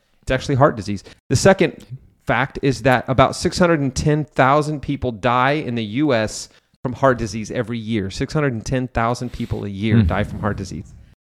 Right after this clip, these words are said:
Speaker 1: That sounds like, uh, an epidemic,
Speaker 2: Mm,
Speaker 1: doesn't
Speaker 2: yeah,
Speaker 1: it?
Speaker 2: it's, it's a lot.
Speaker 1: It's a
Speaker 2: It's a
Speaker 1: lot.
Speaker 2: lot.
Speaker 1: And, uh, last one,
Speaker 2: Too
Speaker 1: co-,
Speaker 2: many.
Speaker 1: coronary heart disease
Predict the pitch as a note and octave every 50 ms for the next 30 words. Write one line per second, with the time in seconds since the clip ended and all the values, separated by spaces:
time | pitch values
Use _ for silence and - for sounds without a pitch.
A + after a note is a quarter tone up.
0 | _ - - C#3 - - E3 D#3 D3 A#2 C3 C3+ B2 A2+ - - - - A2 A2
1 | G#2+ G#2+ - - - _ _ _ _ _ - A#2 A#2+ - C4+ - - A#2+ F#2+ D3
2 | F3 D3+ F#2 - - - - - - - - - - - G#2+ G#2 B2 A#2+ G#2 G#2+
3 | G#2 G2 G2+ G2+ - - A#2 A2 - - A#2 A2+ G#2+ F2+ D2+ - - _ _ _
4 | - - A2 A2+ G#2+ B2 B2+ G2 F2 E2 - - - - - - _ _ _ _
5 | _ _ _ - - _ - C#3+ C#3+ D3 D3 C#3+ C#3 C#3 C#3+ C#3+ C#3 C3 - -
6 | - - _ _ _ _ _ _ _ - - D#3 D#3+ D3 - - D3 C3+ C3 C3+
7 | - D3+ D3+ B2 G#2+ G2 F2 G#2 - _ - - A#3+ B3+ B3 A3+ A3 G#3+ G3+ F#3+
8 | F#3 C#3 - G3+ A#3 A#3 F#3 D#3 D#3 C3+ B2 C3+ C3 D3+ F3 G3 - - - -